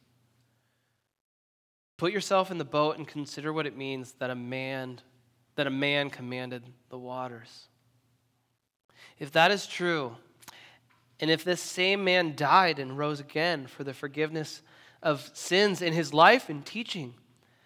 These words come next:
have begun a movement two thousand years old and several billion members strong, many of whom have died for him, then this is someone you have to reckon with. This is not a man you can ignore.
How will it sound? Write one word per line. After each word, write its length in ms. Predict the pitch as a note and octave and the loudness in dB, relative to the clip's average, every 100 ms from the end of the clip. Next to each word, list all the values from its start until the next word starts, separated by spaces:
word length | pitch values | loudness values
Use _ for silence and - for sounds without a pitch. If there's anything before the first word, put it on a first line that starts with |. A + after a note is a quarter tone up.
| _ _ | _ _
have 160 | D#3 D#3 | 0 2
begun 240 | F#3 G#3+ | 4 4
a 60 | F#3+ | 4
movement 680 | D#3+ E3 A#3+ A#3 F3+ C3 - - _ _ _ - | 2 2 2 2 -2 -2 -8 -20 _ _ _ -10
two 180 | G#3 A#3 | -6 -6
thousand 460 | A3 A3 A#3 A3+ | 0 2 2 0
years 240 | A3+ G#3+ G3+ | -4 -6 -6
old 360 | G#3 G#3 F3+ | -4 -2 -2
and 180 | D3+ C#3+ | -4 -8
several 500 | - - F#3+ G3+ G3 | -10 -8 -6 -4 -4
billion 560 | D3 - E3+ G3+ G3 E3+ | -6 -8 -6 -4 -4 -6
members 320 | E3 D#3+ D3+ | -8 -10 -12
strong, 600 | - D#3 D#3 C#3+ B2 C3 _ _ _ _ _ _ _ - | -10 -6 -2 -2 -6 -14 _ _ _ _ _ _ _ -8
many 200 | C#3+ E3+ | -4 -4
of 100 | D#3+ | -6
whom 180 | D3+ C#3+ | -8 -8
have 200 | B2 - | -10 -12
died 320 | A#2+ C3+ D3 | -10 -8 -8
for 120 | D3 | -12
him, 340 | A2 A2+ A2+ A#2+ _ _ _ _ _ _ _ _ _ _ _ _ _ _ _ _ _ _ _ _ _ - | -16 -18 -20 -20 _ _ _ _ _ _ _ _ _ _ _ _ _ _ _ _ _ _ _ _ _ -8
then 100 | D#3 | -4
this 180 | E3+ F#3+ | -4 -6
is 80 | |
someone 340 | - C#3 C3 B2 | -10 -8 -6 -6
you 120 | C3 | -8
have 160 | C3 - | -8 -10
to 100 | A2+ | -14
reckon 400 | A2+ A#2 A#2 A#2 | -12 -12 -14 -16
with. 460 | A2 A2 - - _ _ _ _ _ _ _ _ _ _ _ _ _ _ _ _ | -18 -20 -20 -20 _ _ _ _ _ _ _ _ _ _ _ _ _ _ _ _
This 160 | B2+ - | -16 -16
is 120 | B2+ | -8
not 180 | C3 B2 | -4 -4
a 40 | |
man 360 | A#2 A#2+ B2 A#2+ | -4 -6 -6 -8
you 100 | A#2 | -12
can 160 | - B2 | -14 -16
ignore. 560 | B2+ B2+ C3 B2 B2 | -14 -12 -10 -12 -14